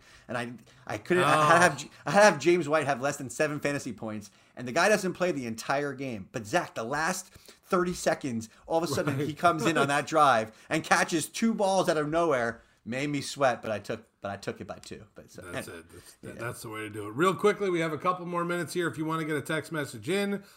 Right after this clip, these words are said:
Speaker 2: three oh five, five six seven, oh five sixty. While we wait for that, Nose, it's that time. We're almost here at the end of the show.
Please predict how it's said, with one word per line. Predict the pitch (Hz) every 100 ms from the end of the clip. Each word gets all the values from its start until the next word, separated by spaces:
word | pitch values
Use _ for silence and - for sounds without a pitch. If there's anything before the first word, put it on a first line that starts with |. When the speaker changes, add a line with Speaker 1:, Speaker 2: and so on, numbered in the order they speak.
| _ -
Speaker 2:
three | 139 143
oh | 127
five, | 120 143 139 139 123 - _ _ -
five | 135 151 165 131
six | - 143 -
seven, | - 143 127 131 135
oh | 131 139 151 147
five | 143 120 113
sixty. | - 160 - 147
While | 131
we | 120 120
wait | 147 147
for | -
that, | 135 170 143
Nose, | 131 190 185 147 - - - _
it's | 143 156
that | 170 180 180
time. | 165 202 208 180
We're | 151
almost | 160 175 160
here | 190 185
at |
the | 147 170
end | 180
of | 165
the | 143
show. | - 175 190 233 302